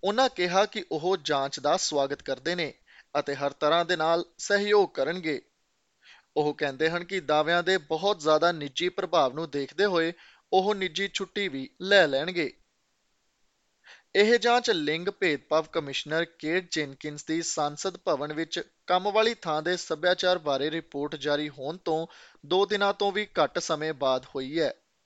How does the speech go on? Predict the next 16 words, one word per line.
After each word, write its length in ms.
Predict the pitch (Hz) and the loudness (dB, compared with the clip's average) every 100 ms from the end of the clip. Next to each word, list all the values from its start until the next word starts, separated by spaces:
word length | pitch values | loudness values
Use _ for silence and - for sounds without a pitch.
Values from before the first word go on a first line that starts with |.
| _ _ _ _ - - _ - | _ _ _ _ -20 -20 _ -4
ਇਸ 180 | 147 - | -2 -2
ਰਿਪੋਰਟ 380 | 147 143 139 139 | -6 -4 -6 -4
ਵਿੱਚ 220 | 147 156 | -6 -6
ਪਾਇਆ 360 | - 139 139 139 | -2 0 0 0
ਗਿਆ 360 | 135 139 156 | -2 2 4
ਹੈ 120 | 180 | 4
ਕਿ 220 | 190 208 - | 2 -6 -6
ਉੱਥੇ 320 | 170 185 214 214 | -4 -4 -2 -4
ਕੰਮ 340 | - 156 156 | -2 -4 -4
ਕਰਨ 280 | 165 160 165 | -4 -2 0
ਵਾਲੇ 260 | 165 175 | 2 2
ਤਿੰਨਾਂ 380 | 175 139 135 139 | 0 -6 -4 -4
ਵਿੱਚੋਂ 300 | 135 - 165 - | -4 -8 -8 -6
ਇੱਕ 220 | 151 - | -8 -6
ਵਿਅਕਤੀ 420 | 156 139 - 156 156 | -4 -4 -6 -8 2
ਦਾ 320 | 170 170 | 4 4